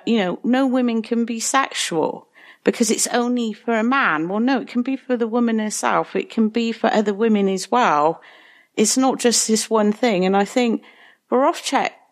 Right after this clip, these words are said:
understood that. And there's, like, you can tell him and Zhuowski are making those comparisons, but they're obviously, Zhuowski was obviously a lot more <laughs> cynical.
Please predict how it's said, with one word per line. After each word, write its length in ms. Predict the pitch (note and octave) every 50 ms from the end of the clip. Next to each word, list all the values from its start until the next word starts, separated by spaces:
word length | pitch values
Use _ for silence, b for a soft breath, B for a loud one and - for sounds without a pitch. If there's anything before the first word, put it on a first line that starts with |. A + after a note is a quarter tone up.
| _ _ _ -
understood 720 | G#3+ G#3+ G#3+ G3+ - G#3 G3 - - - - G3+ G3 G3 _
that. 320 | - F3+ F3 E3+ E3+ D#3 -
And 180 | - F#3+ G3+ A3+
there's, 380 | A3+ A3+ A3+ A3 - - - - _
like, 300 | - G#3+ G#3+ G3+ - -
you 80 | - A#3+
can 160 | - - C#4+
tell 260 | C#4+ - - F4 D4
him 140 | C#4+ F4+ F#4+
and 120 | E4 D4 B3+
Zhuowski 540 | A3+ A#3 B3 A#3+ A#3 A#3+ A3+ - - G#3+
are 60 | F#3 F#3
making 360 | A3+ A#3+ A#3 A#3 - A3+ G3+
those 280 | F#3+ F3+ F3 E3+ -
comparisons, 720 | - - - F3+ F3 - - F#3 F3 F3 - - E3+ E3+ -
but 80 | -
they're 160 | - - G#3 A#3
obviously, 460 | C4 B3 G#3+ - - G3+ F#3 E3+ B B B B B B B
Zhuowski 440 | - - G#3+ G#3+ A#3 A3+ - - G#3+
was 160 | F#3 F3+ F3
obviously 520 | F#3 F3+ F3+ F3 F3+ E3+ - - - G3 F3+
a 40 |
lot 180 | F3 F3+ - -
more 180 | D#3+ F3 F3+ F3
<laughs> 0 |
cynical. 840 | - - - B3 C4 A#3 A3+ G#3 G#3+ - E3 C3+ B2+ B2+ A#2+ -